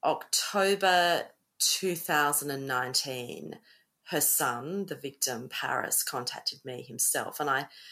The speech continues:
it was by Twitter, and for s-, some reason I didn't see the message, and he knew who my husband was, and he contacted my husband. And my husband said, "You need to talk to this kid," you know.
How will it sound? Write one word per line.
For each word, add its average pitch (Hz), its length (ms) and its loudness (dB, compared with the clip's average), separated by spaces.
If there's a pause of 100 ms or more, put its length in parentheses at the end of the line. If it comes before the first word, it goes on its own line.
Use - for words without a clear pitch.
(400)
it - 320 -2
was 170 180 0
by 208 380 0
Twitter, 180 460 2
and 139 400 0 (920)
for - 180 0
s-, - 340 0
some 196 300 2
reason 175 300 2
I 151 100 4
didn't 151 280 -4
see 156 180 2
the 139 100 -4
message, 139 640 -2
and 139 220 -2 (600)
he 185 400 0
knew 165 240 0
who 156 160 -2
my 147 160 0
husband 143 440 -2
was, 135 540 0
and 139 160 -6
he 139 80 -8
contacted 135 520 -6
my 127 140 -4
husband. 123 420 -4
And 117 100 -10
my 120 60 -10
husband 156 340 -6
said, 135 320 -2 (540)
"You 160 260 -4
need 254 280 0
to 131 200 0
talk - 360 -4
to 131 100 -4
this - 300 -2
kid," - 280 -8 (380)
you 127 80 -12
know. 196 260 -8